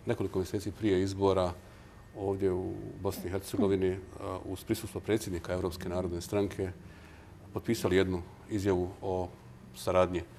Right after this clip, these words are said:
ovaj, kako predizbornoj, tako i postizbornoj saradnji. I tu izjavu je uz ove stranke potpisala i S D S kao politička stranka koja, a, koliko sam shvatio, želi da se pridruži ovoj grupaciji narodnih stranaka.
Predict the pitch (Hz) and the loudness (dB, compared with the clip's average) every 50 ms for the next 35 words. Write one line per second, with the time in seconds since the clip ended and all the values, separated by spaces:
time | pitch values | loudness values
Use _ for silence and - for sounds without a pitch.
0 | - - - - - - - - - - - 90 87 90 90 90 90 87 - 101 | -20 -20 -20 -20 -20 -20 -20 -20 -18 -10 -8 -6 -4 -2 -2 -2 -2 2 2 2
1 | 95 - 98 90 82 - - - - - - - - 107 95 104 101 95 98 101 | 2 2 0 0 -2 -2 -10 -18 -20 -20 -10 -2 -2 0 2 2 0 4 6 6
2 | 98 98 95 95 - 98 90 - 95 92 92 - 101 92 - - 98 85 90 85 | 6 6 6 4 4 0 0 2 2 2 2 2 -2 -2 0 -2 -2 0 0 -2
3 | 82 85 85 - - 90 95 98 104 110 98 92 - - 101 104 104 101 107 98 | -2 -2 -4 -6 -4 0 0 0 0 0 -2 -4 -2 0 0 0 2 6 6 6
4 | 92 90 90 - - - - - - - - - - - - - - 107 98 95 | 6 4 2 -4 -16 -20 -20 -20 -20 -20 -20 -20 -20 -20 -20 -12 -6 0 2 2
5 | 90 90 - 104 95 90 120 117 107 98 - - 110 107 107 - 101 - 98 - | 2 2 0 -2 0 4 4 4 4 4 2 2 0 0 0 -2 -6 -8 -6 -4
6 | - 104 95 - - 104 98 95 92 95 98 90 - 104 95 85 - 92 - 104 | -4 -4 -4 -2 0 0 2 2 2 0 -2 -2 -2 -2 -2 0 -2 -2 0 0
7 | 101 - - - - - - - - - - - - 98 90 - 101 95 - - | -2 -2 -2 -6 -8 -10 -12 -16 -20 -20 -10 -2 -2 -2 0 0 -2 -4 -4 -4
8 | - 92 - - - 98 90 - 98 - - 98 95 92 92 92 92 - - - | -8 -8 -6 -4 -2 -2 -2 -2 -6 -6 -2 0 2 2 2 2 0 -8 -18 -20
9 | - - - - - - - - - - 92 95 90 90 87 85 - - - - | -20 -20 -20 -20 -20 -20 -20 -18 -10 -4 0 2 2 2 2 0 -2 -2 0 0
10 | 98 - 101 92 - 92 - - - 98 95 - 104 95 95 104 95 104 110 107 | 0 0 -2 -4 -4 -4 -4 0 0 0 0 0 -2 -2 -2 2 4 6 6 6
11 | 92 87 87 - - 85 - - - - 107 98 85 90 90 82 85 90 90 95 | 6 4 0 -4 -6 -10 -12 -12 -10 -4 -2 0 0 0 0 0 -2 -2 0 0
12 | 90 85 85 87 82 - 90 87 85 - - 92 90 - 101 98 87 90 87 78 | 0 2 0 0 0 2 2 2 2 0 -2 -2 -2 -2 0 0 0 0 0 -2
13 | 82 85 80 - - - - - - - - 90 87 85 85 - | -4 -4 -6 -6 -12 -20 -20 -16 -12 -6 -4 -4 -2 -4 -6 -8